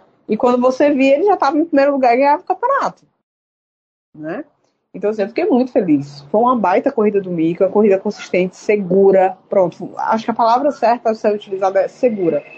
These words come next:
Ele teve segurança, ele sabia o que que tava fazendo ali.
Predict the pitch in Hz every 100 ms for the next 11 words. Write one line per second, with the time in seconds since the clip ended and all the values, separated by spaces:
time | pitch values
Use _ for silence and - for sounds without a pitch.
0 | - - 190 220 240 226 - 240 277 214
1 | 165 180 180 208 233 247 254 254 233 233
2 | 226 226 220 220 196 147